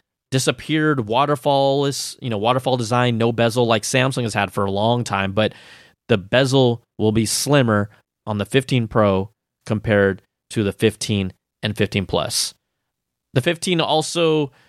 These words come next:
will have, obviously, no Touch I D. The notch is gone, and you're getting the dynamic island.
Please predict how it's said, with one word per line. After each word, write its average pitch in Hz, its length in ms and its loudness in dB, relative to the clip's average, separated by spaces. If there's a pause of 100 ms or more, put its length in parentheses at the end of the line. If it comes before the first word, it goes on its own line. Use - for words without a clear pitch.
(200)
will 131 140 0
have, 131 420 2
obviously, 123 520 0
no 120 240 2
Touch 123 240 -4
I 117 100 2
D. 107 420 -4
The 117 100 -4
notch 120 340 0
is 120 180 -2
gone, 104 520 0 (400)
and 104 240 0
you're 101 120 -2
getting 110 420 0 (220)
the 110 80 -2
dynamic 101 640 -2
island. 104 440 -2